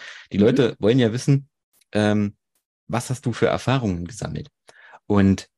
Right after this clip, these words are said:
Speaker 1: äh, wenn du in drei Unternehmen oder von mir aus auch nur in einem Unternehmen ewig in der Buchhaltung tätig warst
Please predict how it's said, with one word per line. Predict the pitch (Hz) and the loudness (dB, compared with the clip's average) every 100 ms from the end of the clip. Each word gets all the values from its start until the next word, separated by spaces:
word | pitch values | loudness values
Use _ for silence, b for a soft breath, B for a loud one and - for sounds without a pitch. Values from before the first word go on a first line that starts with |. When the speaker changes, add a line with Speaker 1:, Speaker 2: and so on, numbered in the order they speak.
| _ | _
Speaker 1:
äh, | 92 92 92 - | -2 0 0 -4
wenn | - 95 104 | -4 -2 0
du | 107 | -2
in | 104 - 101 101 | -4 -2 -2 -2
drei | 98 92 - | -4 -4 -4
Unternehmen | 110 101 98 131 165 101 | -2 -2 -2 -2 -2 -4
oder | 95 | -6
von | - | -4
mir | 92 113 | 0 0
aus | - | 0
auch | - | -4
nur | 98 90 | -2 -2
in | |
einem | - 90 135 | -2 -2 0
Unternehmen | 135 131 113 101 - | 0 -4 -4 -6 -4
ewig | 120 123 117 - | -4 -4 -6 -10
in | 98 | -6
der | 95 92 | -4 -4
Buchhaltung | - 170 180 104 104 92 85 - - | -4 -4 -2 -4 -4 -6 -6 -12 -12
tätig | - 107 87 | -6 -4 -4
warst | 73 67 - | -6 -6 -8